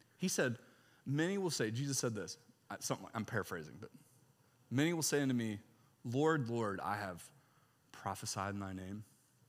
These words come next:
I've done many wondrous works.' And he will say, 'Depart from me, ye that what?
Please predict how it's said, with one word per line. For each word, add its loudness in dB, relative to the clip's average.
I've -4
done 2
many 2
wondrous -4
works.' -8
And 0
he 2
will 0
say, 0
'Depart 2
from 0
me, 2
ye 0
that 0
what? -4